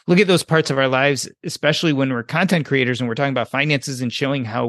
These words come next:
we're doing things financially and getting where we wanna be, it's easy to appear perfect. Tell me how it feels not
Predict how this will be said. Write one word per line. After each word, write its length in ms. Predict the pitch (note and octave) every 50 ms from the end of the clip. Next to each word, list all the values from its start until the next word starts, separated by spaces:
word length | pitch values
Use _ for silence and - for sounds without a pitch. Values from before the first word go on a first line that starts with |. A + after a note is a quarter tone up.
| A#2 -
we're 260 | D#3 D#3+ D#3+ D3+ C#3+
doing 380 | B2 A2+ C3+ C#3+ C#3+ D3 D3 C#3+
things 320 | A#2+ - C3 A#2+ A2+ A2
financially 640 | - - B2 A#2+ A#2+ A#2+ B2+ C3 - - C#3 B2 A#2
and 100 | A2+ A2+
getting 260 | A#2+ A#2+ B2+ B2 B2
where 160 | A#2+ A2+ A2+
we 120 | G#2+ G#2+ G#2+
wanna 260 | G#2+ G#2+ G#2 G#2 G2+
be, 360 | G#2+ B2+ C3+ C3 A#2 G#2+ - - - - - - - _ _ _ _ _ _ _ -
it's 220 | D#3 D#3 - - -
easy 400 | F3+ F#3 F#3 G3 F3 D#3 G3 G3
to 140 | E3+ F3+ E3
appear 360 | D#3 - - - F3 D#3+ C#3
perfect. 680 | - - - F3 G3 F#3 - E3 D3 B2+ - - - - _ _ _ _ _ _ _ _ _ _ _ _ _ _ _ _ _ _ _ _ _ -
Tell 240 | - E3 F#3+ G#3 A3+
me 140 | C4 C4+
how 400 | B3+ A3 G#3+ G3+ G#3 G3 G3+ G3
it 140 | F#3+ F3 E3 - - _ _ _ _ -
feels 400 | F#3 F#3 F3+ F3 F3 E3+ C3+ D#3+
not 520 | E3 D3+ D3 C#3+ C3+ C3 C3+ D#3+ -